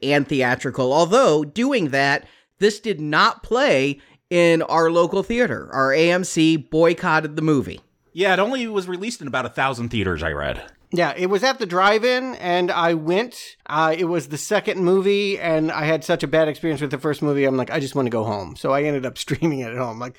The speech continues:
Speaker 3: the temptation was just too much to, like, watch it at home seemed right. I mean, again, I'm not the Bill and Ted fan.
Speaker 1: What was the first movie, Stuart?
Speaker 3: Uh, you know what? We'll be covering it soon. I'll just leave it at that. <laughs>
Speaker 2: Yes. <laughs>
Speaker 3: Hint, it's not Tenet.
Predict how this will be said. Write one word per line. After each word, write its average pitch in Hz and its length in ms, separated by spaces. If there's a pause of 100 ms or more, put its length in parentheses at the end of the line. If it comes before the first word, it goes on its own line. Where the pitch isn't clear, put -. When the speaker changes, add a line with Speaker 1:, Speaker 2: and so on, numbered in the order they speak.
Speaker 3:
the 165 80
temptation 147 520
was 127 160
just 135 380 (160)
too 151 160
much 123 300
to, 117 160
like, 117 340 (380)
watch 139 300
it 143 100
at 135 80
home 139 200
seemed 143 280
right. 117 360
I 170 60
mean, 165 200
again, 175 260
I'm 170 140
not 165 140
the 156 60
Bill 151 160
and 143 100
Ted 139 200
fan. 110 340
Speaker 1:
What 330 240
was 320 160
the 277 160
first 294 400
movie, 165 380
Stuart? 170 640
Speaker 3:
Uh, 208 260
you 269 160
know 302 140
what? 311 180
We'll 247 140
be 277 80
covering 262 380
it 240 120
soon. 117 380
I'll 135 120
just 151 200
leave 180 180
it 175 100
at 156 120
that. 123 340
<laughs> 302 60
Speaker 2:
Yes. 123 560
<laughs> - 40 (680)
Speaker 3:
Hint, 254 480
it's 214 180
not 202 360
Tenet. 175 440